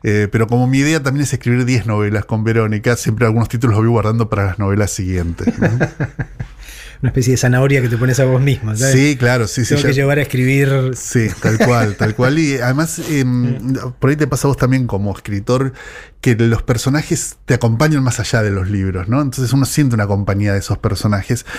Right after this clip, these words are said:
Speaker 1: Y cuando por ahí escribís más de un libro con esos personajes, eso se te convierte en algo más cotidiano, ¿no? Entonces,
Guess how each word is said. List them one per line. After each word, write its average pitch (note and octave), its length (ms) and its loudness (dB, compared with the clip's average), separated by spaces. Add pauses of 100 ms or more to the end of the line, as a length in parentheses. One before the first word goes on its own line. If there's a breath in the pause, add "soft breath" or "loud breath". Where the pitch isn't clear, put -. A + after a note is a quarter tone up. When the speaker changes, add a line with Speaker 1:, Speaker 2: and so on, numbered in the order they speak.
(120)
Speaker 1:
Y C3 80 2
cuando C3 440 2
por B2 120 0
ahí C#3+ 100 2
escribís C#3 260 -2
más C#3 120 2
de C#3+ 60 4
un D3 100 2
libro C#3+ 300 4
con A#2 100 0
esos B2 160 -4
personajes, C#3 560 -2 (200 loud breath)
eso D3+ 140 -2
se C#3 140 -4
te B2+ 120 -2
convierte C3+ 380 2
en C3 80 2
algo C3+ 140 2
más B2 140 -2
cotidiano, G#2 840 0
¿no? A#2+ 240 0
Entonces, B2 500 -2